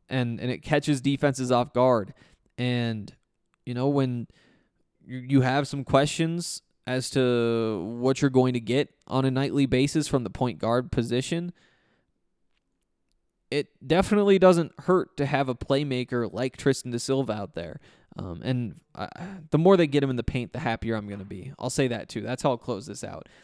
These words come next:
Like, I get why they don't just always play him at the four, um, but the more he's in the paint, I think the better he plays, and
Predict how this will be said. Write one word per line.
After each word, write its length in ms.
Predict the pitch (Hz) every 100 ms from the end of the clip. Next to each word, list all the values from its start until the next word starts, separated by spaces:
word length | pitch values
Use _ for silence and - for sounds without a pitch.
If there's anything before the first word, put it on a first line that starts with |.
| _
Like, 140 | - 127
I 100 | 147
get 380 | 131 131 147 - _
why 560 | 120 117 110 120 131 131 _ _ _
they 140 | 127
don't 240 | 131 127
just 240 | 123 123 - _
always 360 | 127 131 123 117
play 280 | - 135 127
him 100 | 123
at 120 | -
the 60 |
four, 440 | - 120 117 120 127 - _ _
um, 220 | - 117 -
but 340 | 143 120 - _ _ _ _
the 140 | 131 135
more 240 | 143 151
he's 240 | 139 147
in 120 | 135 127
the 60 |
paint, 400 | 117 127 113 107 -
I 80 |
think 240 | 117 131 -
the 40 |
better 300 | 113 123 113
he 160 | 117 120
plays, 560 | - 113 110 104 - - _ _ _
and 580 | - 107 104 101 101 -